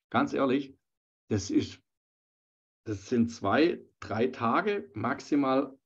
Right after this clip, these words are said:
vier Wochen für jeden oder jede, die nebenberuflich bei L R startet. Also das sind im Endeffekt wirklich zwei, drei Leute, die gesundheitlich für sich was machen wollen, bist du bei viertausend Punkte.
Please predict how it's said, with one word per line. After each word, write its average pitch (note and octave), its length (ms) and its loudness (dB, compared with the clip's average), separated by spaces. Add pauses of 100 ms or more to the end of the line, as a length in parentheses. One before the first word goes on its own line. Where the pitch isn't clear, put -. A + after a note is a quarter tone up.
vier C3 340 2
Wochen A2 440 0
für G#2+ 120 -2
jeden C3+ 680 6
oder G#2+ 180 -2
jede, A#2 340 2
die G#2+ 100 0
nebenberuflich G2+ 760 -2
bei F#2+ 140 -2
L F#2 100 -4
R F#2 140 -6
startet. - 500 -12 (680)
Also G#2+ 200 0
das A#2 180 0
sind B2+ 160 0
im C3 100 -4
Endeffekt A#2+ 600 0
wirklich A#2+ 320 0
zwei, A2 220 2
drei A#2 120 0
Leute, A2 360 0
die A#2 180 -2
gesundheitlich A#2 560 0
für A#2 100 -4
sich G#2 180 -4
was F#2+ 240 -4
machen A2+ 300 -2
wollen, A#2 320 6 (500)
bist A2+ 180 -2
du A2+ 40 -12
bei A2 140 0
viertausend F#2+ 600 0
Punkte. - 440 6